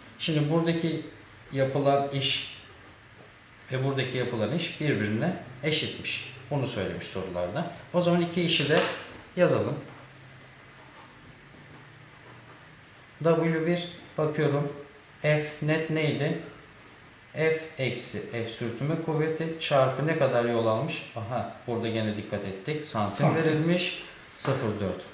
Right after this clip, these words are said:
Speaker 1: metre. Çarpım durumunda.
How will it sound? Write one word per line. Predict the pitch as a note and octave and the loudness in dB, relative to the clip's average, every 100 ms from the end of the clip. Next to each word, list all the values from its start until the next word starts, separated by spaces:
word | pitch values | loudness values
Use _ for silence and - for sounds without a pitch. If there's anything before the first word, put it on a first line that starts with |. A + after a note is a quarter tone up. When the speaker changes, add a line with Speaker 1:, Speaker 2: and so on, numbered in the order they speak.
| G#2+ | -4
Speaker 1:
metre. | A2+ D3 - F#3 F3+ - - - - - - - - - - - - | -2 -2 4 6 6 2 -10 -18 -20 -20 -20 -20 -20 -20 -20 -20 -12
Çarpım | - C#3+ A#2 - G#2 F#2+ G2 | -4 -2 -2 -2 -6 -6 -6
durumunda. | G2+ C3 C3+ D#3 | -4 -2 -2 -2